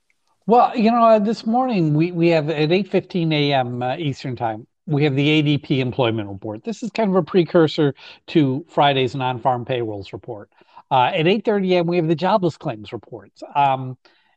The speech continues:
you know, th-, and, and yesterday we had the, the jolts report, which, you know, the, the jolts report wasn't bad. It, it,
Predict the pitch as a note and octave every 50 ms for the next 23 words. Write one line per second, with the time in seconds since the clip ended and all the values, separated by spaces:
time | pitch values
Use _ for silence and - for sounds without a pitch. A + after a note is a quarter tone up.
0 | _ - F#3 E3 D#3+ F3 E3+ E3 D#3 D3+ E3 D#3+ F#3+ A3+ - - E3+ D3 C#3 -
1 | - - D#3+ D3 E3 G3+ A#3 A3 - G#3+ F3 E3 D#3+ D3 D3+ D3+ D3+ D#3 D#3 D3+
2 | C#3+ C#3+ D3+ D3 D3 C#3 C#3+ C3+ A#2 D3 E3+ G#3 A3 - - E3 C3+ - - C#3
3 | C3 E3+ F#3+ F3 F3 F#3 A#3+ D4+ D4+ - - - A#3+ A3 G#3 A3 A3+ A3+ G#3+ G#3
4 | G3+ G3 G3+ G3+ F#3+ G3 G3+ D#3+ - - B3 C4+ D4 - - C#4 A3 - _ A#3
5 | G3+ F#3+ F#3 F#3 F#3 E3+ F#3 F#3 F3 D#3+ G#3 G#3 G3+ F3+ D#3 C#3+ D#3 D#3+ F3 F#3+
6 | F3 E3 D#3+ F3+